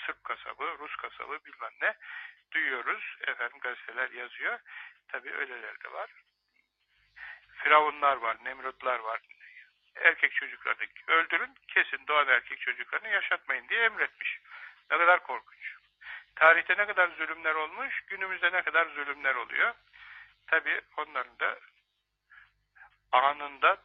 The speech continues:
dünyada da insanlar görsün diye de Cenab-ı Hak cezasını verebilir, veriyor. Onları da anlamak lazım. Yani olay, olan olayların mahiyetini,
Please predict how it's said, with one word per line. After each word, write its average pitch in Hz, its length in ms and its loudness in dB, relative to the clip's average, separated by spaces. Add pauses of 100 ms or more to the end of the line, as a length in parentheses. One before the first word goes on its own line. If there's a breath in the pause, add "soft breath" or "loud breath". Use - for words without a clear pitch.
dünyada 147 580 2
da 170 160 2
insanlar 139 600 -2
görsün 135 460 -4
diye 120 200 -2
de 202 160 2
Cenab-ı 135 440 2
Hak 226 220 -4 (380 loud breath)
cezasını 120 720 -4 (480)
verebilir, 131 640 -2 (360)
veriyor. 135 560 -2 (160)
Onları 127 360 -12
da - 100 2
anlamak 131 400 -4
lazım. 117 300 -8
Yani 117 240 -12
olay, 135 280 -6 (300)
olan 131 340 -2
olayların 123 720 -4 (840 loud breath)
mahiyetini, 131 1160 -6